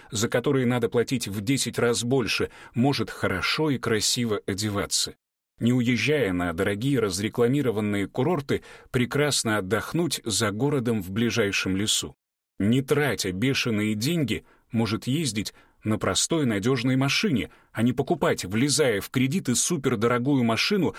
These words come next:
расплачиваясь за которую ему придётся пожертвовать многими вещами,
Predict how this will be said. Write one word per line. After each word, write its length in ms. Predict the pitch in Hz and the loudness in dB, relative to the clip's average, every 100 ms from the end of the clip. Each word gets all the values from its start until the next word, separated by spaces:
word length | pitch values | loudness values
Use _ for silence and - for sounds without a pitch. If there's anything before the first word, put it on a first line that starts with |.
| - | -6
расплачиваясь 800 | 123 127 - 185 185 - 131 131 | -2 0 0 0 0 0 0 2
за 140 | 104 123 | 0 0
которую 520 | 170 165 147 113 117 | -2 0 2 2 2
ему 240 | 143 156 | 2 0
придётся 460 | 120 131 175 - 147 | 0 0 0 0 0
пожертвовать 760 | - 123 147 151 147 139 135 120 | 0 0 0 -2 0 0 0 0
многими 600 | 131 147 160 113 107 101 | 2 2 0 0 -2 -2
вещами, 640 | 110 - - 202 120 | -2 -2 0 0 -2